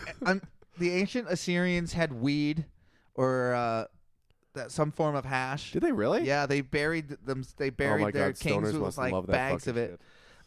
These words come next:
Speaker 1: shit.
Speaker 2: Um, what
Speaker 1: That's
Speaker 2: else?
Speaker 1: cool.
Speaker 2: I don't think there's
Speaker 1: With
Speaker 2: there
Speaker 1: poppies?
Speaker 2: O-, opium, probably.
Speaker 1: Yeah, probably, eh?
Speaker 2: Probably opium. I mean, maybe they could do mushrooms, but I don't know if it grew around there.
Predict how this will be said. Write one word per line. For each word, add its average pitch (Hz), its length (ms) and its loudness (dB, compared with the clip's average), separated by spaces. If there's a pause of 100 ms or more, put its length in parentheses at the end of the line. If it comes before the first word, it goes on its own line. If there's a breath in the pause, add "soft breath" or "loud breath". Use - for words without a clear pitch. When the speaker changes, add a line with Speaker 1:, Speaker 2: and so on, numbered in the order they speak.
(100)
Speaker 1:
shit. 135 40 -2
Speaker 2:
Um, 135 600 -2 (120)
what 139 180 0
Speaker 1:
That's 139 140 0
Speaker 2:
else? 127 80 0
Speaker 1:
cool. 90 220 -2 (920)
Speaker 2:
I 139 100 -6
don't 151 180 -2
think 165 160 -4
there's 143 280 -6
Speaker 1:
With - 80 4
Speaker 2:
there 185 80 2
Speaker 1:
poppies? 165 640 0 (720)
Speaker 2:
O-, 196 340 2
opium, 208 460 2
probably. 190 480 2
Speaker 1:
Yeah, 208 240 6
probably, 117 340 2
eh? 107 160 0 (220)
Speaker 2:
Probably 160 360 0
opium. 160 520 -2 (260)
I 151 80 -6
mean, 170 180 -8
maybe 180 260 -2
they 180 180 0
could 156 180 -2
do 160 140 2
mushrooms, 147 440 -2
but - 140 -2 (140)
I 147 100 -2
don't 165 100 0
know 165 80 0
if 151 100 0
it 131 100 -4
grew 139 260 0
around 117 300 -2
there. 110 240 -8